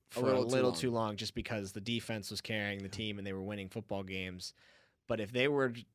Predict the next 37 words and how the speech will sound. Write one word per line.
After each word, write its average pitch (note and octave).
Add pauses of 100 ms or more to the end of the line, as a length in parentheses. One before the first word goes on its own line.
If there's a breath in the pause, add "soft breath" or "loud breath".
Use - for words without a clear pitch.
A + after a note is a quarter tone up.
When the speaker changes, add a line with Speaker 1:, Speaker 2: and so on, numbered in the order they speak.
(120)
Speaker 2:
pulling, C3
if A#2+
they C#3+
pulled D3
the C3+
plug B2+
on A#2
Duck, A2 (160)
Duck A#2
when A2+
they G#2
should A2
have F#2+
and G2+
went G2+
back G2+
to -
Rudolph G2
when G2
he, G2+ (480 soft breath)
you A2
know, G2 (180)
finally A#2+
was G#2
back G#2
to G#2
being G2+
healthy G2+
and F2+ (120)
over G2+
what F#2
happened G2
in F#2
the F2
Cleveland F#2+
Browns F#2
game, F2